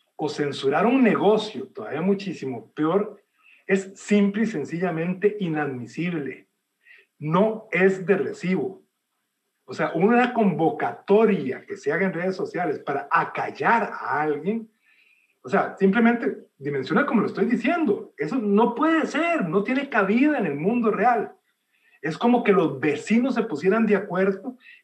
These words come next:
y digan, "Miren, a fulanito tal que vive aquí, no lo dejen entrar más". Ese,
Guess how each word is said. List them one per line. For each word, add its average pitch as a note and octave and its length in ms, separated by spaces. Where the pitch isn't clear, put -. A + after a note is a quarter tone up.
y C#3+ 100
digan, F#3 280
"Miren, G#3 300
a D3+ 120
fulanito C#3 640
tal A#3 220
que C#3 120
vive A#3+ 240
aquí, D4 500
no D3+ 220
lo G3 120
dejen F#3+ 300
entrar C#3+ 460
más". - 420
Ese, - 580